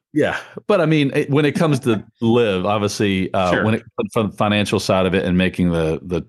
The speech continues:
Speaker 1: the tour work, it's just, it's tough for anybody to know what's going on,
Speaker 2: Yeah,
Speaker 1: um,
Speaker 2: yeah.
Speaker 1: which is a bummer. Uh, one, because, you know, the pif and the live are, are pretty unorganized, it seems like, up until this point. So it's like, how can you really rely on anything that's being said there?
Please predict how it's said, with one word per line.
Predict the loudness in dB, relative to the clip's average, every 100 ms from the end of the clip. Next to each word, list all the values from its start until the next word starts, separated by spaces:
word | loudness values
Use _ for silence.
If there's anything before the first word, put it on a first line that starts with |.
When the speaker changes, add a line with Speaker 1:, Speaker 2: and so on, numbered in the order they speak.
| _ _
Speaker 1:
the | -8
tour | 0 2
work, | 2 0 -2
it's | -6 -4
just, | -6 -6
it's | -10 -10
tough | -4 -4 -2
for | 0
anybody | 2 2 0 0
to |
know | -2
what's | -2
going | -2 -2 -2
on, | -2 -2 -6 -14 -20 -20
Speaker 2:
Yeah, | -8
Speaker 1:
um, | -2 -2 -2 -4
Speaker 2:
yeah. | -10 _ _ _ _
Speaker 1:
which | -10 -8 -8
is | -8 -6
a |
bummer. | -2 0 -2 -6 -10
Uh, | -4 -2 -2
one, | 0 2 2
because, | 0 0 -2 -6 -14 -12
you | -8
know, | -8 -10 -16 _ _
the | -6
pif | -2 -2 -2
and | -6 -6 -8
the | -2
live | 0 0 -2 -10 -6
are, | -4 -2
are | -2 -4 -10 _ -4
pretty | 0
unorganized, | 0 0 0 0 -4 -6
it | -6
seems | -6 -4
like, | -2 -4 -8 -20 -20 -20 _ -6
up | -4
until | -2 0
this | -2
point. | -2 -2 -2 -2
So | -2
it's | -2 -4
like, | -2
how | -4 -2
can | -2
you | 0
really | 0 0
rely | 0 0 0
on | 0
anything | -2 -2 -4 -4
that's | -6 -6
being | -6 -6
said | -2 -2 0
there? | -2 -2